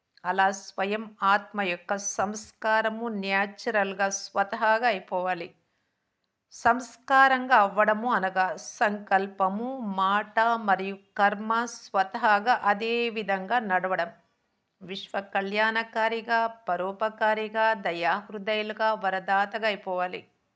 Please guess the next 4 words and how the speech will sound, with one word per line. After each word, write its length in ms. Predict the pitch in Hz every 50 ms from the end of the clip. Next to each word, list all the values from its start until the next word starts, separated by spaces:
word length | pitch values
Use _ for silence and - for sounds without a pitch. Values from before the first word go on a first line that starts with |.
| _ _ _ _ _ _ _ _ _ _ _ _ _ _ -
జీవితంలో 840 | 196 185 190 220 254 262 254 294 294 - 233 202 202 214 233 247
సంస్కారము 1120 | 254 254 - - - 202 208 220 233 - - - _ - 233 214 220 220 220 208 202 208 233
ఒక 280 | 233 208 208 208 - 220
కీ, 580 | 208 208 _ - - - 269 262 233 208 214